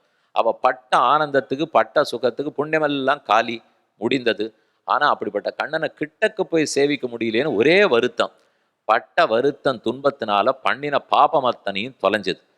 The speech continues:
பாபங்கள் எல்லாம் முடிஞ்சது, புண்ணியம் எல்லாம் முடிஞ்சது.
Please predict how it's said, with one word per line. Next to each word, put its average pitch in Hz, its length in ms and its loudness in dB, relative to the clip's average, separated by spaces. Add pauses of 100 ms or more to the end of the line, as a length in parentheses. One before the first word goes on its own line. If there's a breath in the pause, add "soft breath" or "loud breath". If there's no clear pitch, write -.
(340)
பாபங்கள் 123 480 0
எல்லாம் 110 300 -2
முடிஞ்சது, 139 420 -6 (340)
புண்ணியம் 143 320 -6
எல்லாம் 110 400 -4
முடிஞ்சது. 147 420 -2